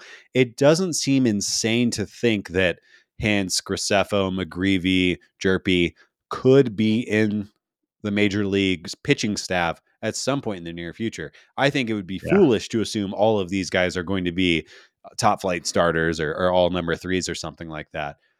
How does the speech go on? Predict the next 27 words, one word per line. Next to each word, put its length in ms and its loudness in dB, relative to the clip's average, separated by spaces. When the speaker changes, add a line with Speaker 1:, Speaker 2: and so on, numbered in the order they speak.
Speaker 2:
Yeah. 180 -2
Speaker 1:
But 200 4
I 100 0
don't 340 2
think 180 -2
it 120 -6
seems 240 -6
foolish 280 0
to 100 -4
think 180 -2
that 140 0
they'll 120 2
be 200 2
on 100 2
the 60 0
major 260 2
league 180 0
pitching 260 0
staff 280 0
to 80 -6
some 220 -6
degree. 260 -2
Maybe 420 2
Tink 220 0
Hence 240 0
is 160 0
a, 220 0